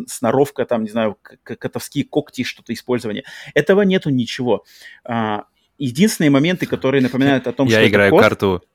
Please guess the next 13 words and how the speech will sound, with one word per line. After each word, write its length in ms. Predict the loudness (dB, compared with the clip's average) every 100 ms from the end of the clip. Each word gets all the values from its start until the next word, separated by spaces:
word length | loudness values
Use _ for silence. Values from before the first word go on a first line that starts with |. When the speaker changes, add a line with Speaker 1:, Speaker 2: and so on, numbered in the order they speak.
| -4
Speaker 2:
«Котовские 400 | -2 -2 -4 -4
когти». 380 | -6 -8 -14 -12 -6
Шу, 180 | -6 -6 _ -8
кчин. 640 | 0 0 0 -4 -4 -6 -8 -16
Speaker 1:
<laughs> 140 | 0
Да-да-да, 720 | 2 4 2 -2 -4 -4 -2
и 160 | -4 -6
битва. 420 | -8 -8 -4 -4 -4 -8 -10 -10 -10 -6 -6 -4 -10 -6 -2
Ниндзя 260 | 0 0
мод. 260 | 2 0 -2 -10 -20 -20 -2
Cat 140 | -2 0
Ninja. 360 | 0 0 -2 -8 -12 -20 -8 2
Эм, 440 | 6 6 2 -4